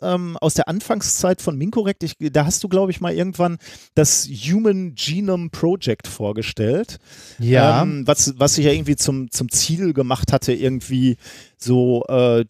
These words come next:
Speaker 1: die D N A zu sequenzieren und, und auszulesen, glaube ich. Ich weiß nicht, wahrscheinlich g-, g-, gibt's, haben die noch ganz andere Projekte und Ziele, aber das hatte ich irgendwie so zumindest als Zwischenziel wahrgenommen.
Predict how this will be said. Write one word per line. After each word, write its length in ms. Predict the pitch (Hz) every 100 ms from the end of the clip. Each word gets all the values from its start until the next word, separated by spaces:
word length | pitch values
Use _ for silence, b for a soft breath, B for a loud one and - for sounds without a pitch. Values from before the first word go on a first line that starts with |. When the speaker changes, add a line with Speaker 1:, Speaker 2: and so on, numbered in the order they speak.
| -
Speaker 1:
die 180 | 117 101
D 180 | 131 120
N 80 | 120
A 240 | 113 127
zu 300 | - - 120
sequenzieren 840 | 110 117 - 113 - - 123 104
und, 220 | 101 98 -
und 160 | 117
auszulesen, 720 | 98 113 - - 90 87 85 101
glaube 240 | 90 85
ich. 60 | 90
Ich 40 |
weiß 160 | 107 110
nicht, 100 | 104
wahrscheinlich 440 | 101 120 110 -
g-, 160 | - -
g-, 240 | 117 110
gibt's, 500 | 110 113 - - - -
haben 300 | 101 107 117
die 80 |
noch 100 | 104
ganz 160 | - 104
andere 280 | 101 117 98
Projekte 480 | - 98 95 - 101
und 120 | 98
Ziele, 540 | - 110 104 123 123
aber 420 | 123 113 104 101 113
das 220 | 131 -
hatte 100 | 147 127
ich 60 | 117
irgendwie 160 | 117
so 180 | 101 110
zumindest 320 | - 117 113
als 200 | - -
Zwischenziel 680 | - 120 120 - - 104 95
wahrgenommen. 600 | 98 95 107 82 85 -